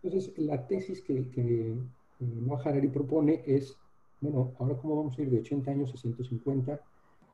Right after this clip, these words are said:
Cuando hablas de la nanotecnología y que podemos tener, eh, estos, eh, robots por dentro de nuestro cuerpo, hack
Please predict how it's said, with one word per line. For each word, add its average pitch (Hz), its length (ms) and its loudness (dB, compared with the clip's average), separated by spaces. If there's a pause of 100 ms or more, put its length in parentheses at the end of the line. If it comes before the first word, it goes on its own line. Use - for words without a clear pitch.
(140)
Cuando 120 200 2
hablas 127 280 6
de 110 120 2
la 110 120 0
nanotecnología 113 1000 0
y 123 60 4
que 127 120 0
podemos 120 280 -4
tener, 117 400 -2 (500)
eh, 120 340 0
estos, 123 760 0 (120)
eh, 107 300 -4 (340)
robots 117 480 0
por 117 220 -4
dentro 123 200 4
de 127 80 4
nuestro 117 280 -2
cuerpo, 127 360 2
hack 139 340 0